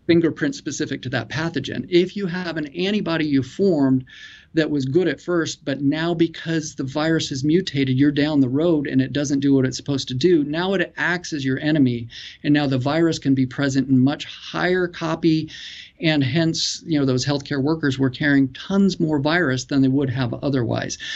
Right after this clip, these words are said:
So we're literally making an antibody,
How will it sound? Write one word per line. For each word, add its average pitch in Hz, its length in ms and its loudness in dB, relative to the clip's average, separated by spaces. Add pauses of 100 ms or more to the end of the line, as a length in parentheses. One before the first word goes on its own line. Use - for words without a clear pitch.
(140)
So - 120 2
we're 143 160 4
literally 156 680 4 (460)
making 170 440 4
an 214 80 0
antibody, 147 760 -2